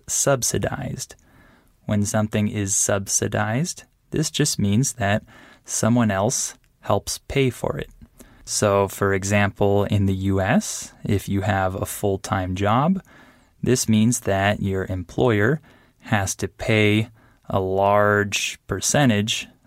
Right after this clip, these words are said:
of your health insurance. So this is a big advantage in the U S because health insurance is very expensive.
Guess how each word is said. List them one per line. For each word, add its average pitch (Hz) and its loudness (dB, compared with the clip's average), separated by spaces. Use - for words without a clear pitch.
of 98 2
your 98 -2
health 104 0
insurance. - -6
So 92 0
this 101 0
is 98 0
a 101 0
big 131 0
advantage 101 -2
in 104 2
the 101 0
U 98 -2
S 196 -2
because 110 -2
health 113 0
insurance 107 0
is 110 2
very 104 2
expensive. - -6